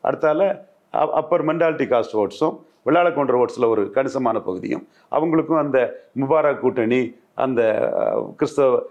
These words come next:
பாதிரியால் இது பிடிக்கல. அவங்களும் ஜெயலலிதாவை ஆதரிச்சவங்க ஆஹ், இவர் அண்ணாமலை சைடு வந்துட்டாங்க. எல்லாத்துக்கும் மேல மறவர் சமுதாயம்,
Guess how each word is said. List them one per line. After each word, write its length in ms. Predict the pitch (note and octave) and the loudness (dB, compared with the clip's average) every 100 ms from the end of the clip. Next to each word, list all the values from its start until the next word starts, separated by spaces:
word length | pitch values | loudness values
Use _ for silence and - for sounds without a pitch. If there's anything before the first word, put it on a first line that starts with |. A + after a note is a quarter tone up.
| - - | -8 -2
பாதிரியால் 380 | D#3 C#3+ C3+ | 0 2 2
இது 120 | C3 B2+ | 2 0
பிடிக்கல. 500 | B2+ B2 G#2+ F#2+ - _ - | -2 0 -2 -2 -6 _ -2
அவங்களும் 380 | D#3 F3 F#3 | -2 0 0
ஜெயலலிதாவை 340 | E3+ E3+ E3 D#3 | 2 2 2 2
ஆதரிச்சவங்க 680 | C#3 B2 A#2 B2 B2 D3 C3+ - - _ | 2 0 0 0 2 2 0 -4 -20 _
ஆஹ், 580 | - A#2 A2+ A2+ A#2 - | 0 2 4 2 2 0
இவர் 200 | C#3+ B2+ | 2 2
அண்ணாமலை 380 | B2+ C#3+ C#3 A#2+ | 2 2 0 0
சைடு 200 | A#2 G#2+ | 0 -2
வந்துட்டாங்க. 360 | G#2 G2 E2+ - - - | -2 -4 -4 -4 -10 -4
எல்லாத்துக்கும் 560 | C3+ F3+ F#3+ F#3 E3 C#3+ | 0 2 2 0 0 0
மேல 180 | D#3 D3 | 2 2
மறவர் 340 | C#3 F3 F#3+ | 2 2 2
சமுதாயம், 640 | - C#3+ B2+ A#2 C#3+ D3 | 0 0 2 2 2 -2